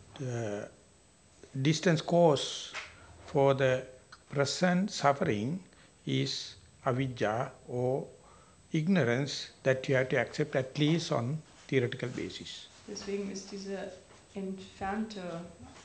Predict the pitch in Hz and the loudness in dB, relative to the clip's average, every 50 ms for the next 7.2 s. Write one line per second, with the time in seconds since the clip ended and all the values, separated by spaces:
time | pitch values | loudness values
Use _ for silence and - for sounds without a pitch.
0 | - - - - 175 175 170 175 180 180 - - 196 208 214 208 180 175 170 165 | -20 -18 -14 -12 -12 -10 -10 -10 -10 -10 -10 -8 -6 -4 -4 -4 -6 -6 -8 -10
1 | 160 190 180 180 170 - - - 180 180 180 180 175 - - - - - 196 196 | -10 -12 -12 -14 -14 -14 -16 -16 -16 -14 -14 -14 -14 -14 -16 -16 -16 -14 -14 -12
2 | 190 196 190 180 175 175 170 170 175 170 165 165 170 165 165 160 165 - - - | -10 -10 -10 -8 -8 -10 -10 -10 -12 -14 -12 -10 -10 -10 -10 -10 -12 -14 -14 -14
3 | 180 170 165 170 175 175 175 180 180 175 - 180 175 165 175 170 - - - 170 | -12 -12 -10 -10 -10 -10 -10 -10 -10 -10 -10 -10 -10 -10 -14 -14 -14 -14 -12 -10
4 | 165 165 165 170 165 160 165 165 170 165 - - - 165 160 160 160 160 160 165 | -10 -8 -10 -10 -10 -10 -10 -10 -10 -12 -12 -12 -10 -8 -6 -4 -4 -4 -6 -8
5 | 160 - - - - - - - - - - - 180 - 170 170 170 170 170 160 | -10 -14 -18 -20 -20 -20 -20 -20 -20 -20 -18 -14 -14 -12 -12 -12 -12 -12 -12 -14
6 | - - 170 165 160 175 165 170 - - - - - - - 170 165 160 160 160 | -14 -14 -14 -12 -12 -14 -14 -14 -14 -16 -16 -16 -16 -16 -14 -12 -10 -8 -8 -8
7 | 156 165 170 | -8 -8 -10